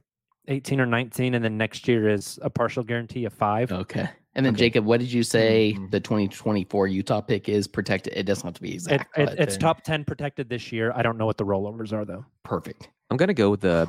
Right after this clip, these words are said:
Speaker 3: Bertans and, and, and the Utah pick, I think, uh, mostly because of the expiring money on Bertans' deal,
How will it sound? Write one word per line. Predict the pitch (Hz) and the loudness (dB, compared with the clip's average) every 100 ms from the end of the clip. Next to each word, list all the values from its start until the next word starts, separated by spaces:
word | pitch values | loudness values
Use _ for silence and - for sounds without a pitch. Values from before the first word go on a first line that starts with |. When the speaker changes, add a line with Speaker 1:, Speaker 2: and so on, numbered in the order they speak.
| - | 2
Speaker 3:
Bertans | 98 98 104 104 | 2 2 0 0
and, | 82 78 | -2 -2
and, | 95 87 82 - | -4 -4 -4 -4
and | 101 98 95 - _ _ _ _ - | 0 2 0 -4 _ _ _ _ -8
the | 104 98 | -2 0
Utah | 110 135 | 0 0
pick, | 120 170 - - | 0 0 -2 -6
I | 139 | -4
think, | 156 165 - | -2 -2 0
uh, | 92 85 82 - _ | 2 2 0 -6 _
mostly | 110 120 - | 0 2 2
because | 110 113 107 | 0 0 0
of | |
the | 95 | 0
expiring | 85 - 98 98 | -2 -2 0 0
money | 87 107 127 | 0 0 0
on | - 107 101 | 0 0 2
Bertans' | 110 113 113 117 | 0 2 0 0
deal, | 107 117 123 120 | 0 4 4 2